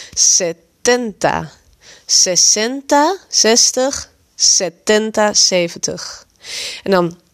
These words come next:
ochenta. Ochenta, tachtig.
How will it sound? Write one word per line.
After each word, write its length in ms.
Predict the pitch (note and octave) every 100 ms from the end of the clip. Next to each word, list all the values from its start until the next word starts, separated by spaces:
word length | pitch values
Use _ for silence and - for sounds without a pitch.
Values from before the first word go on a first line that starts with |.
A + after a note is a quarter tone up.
| -
ochenta. 880 | B3+ B3+ - A3 F3+ E3+ D3 E3 A#3 _ _ _ _ _ _ _ - _ _ _ _ -
Ochenta, 920 | G#3 G#3+ - A3 F#3+ E3+ D3+ D#3+ A#3 - - -
tachtig. 840 | F3+ - - D#3 G#3 - - -